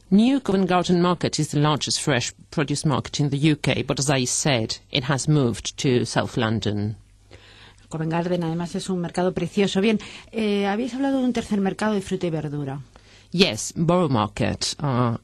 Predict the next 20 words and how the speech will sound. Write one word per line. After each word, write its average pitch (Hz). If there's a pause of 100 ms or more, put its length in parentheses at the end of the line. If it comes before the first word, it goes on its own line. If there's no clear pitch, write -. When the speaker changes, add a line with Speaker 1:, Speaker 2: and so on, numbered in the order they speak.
(120)
Speaker 1:
it 196
claims 233
to 185
have 165
existed 160
since 147
Roman 165
times, 120 (440)
although 151
we 160
know 160
it 139
was 143
first 156
mentioned 143 (100)
in 135
twelve 147
hundred 139
and 127
seventy-six. -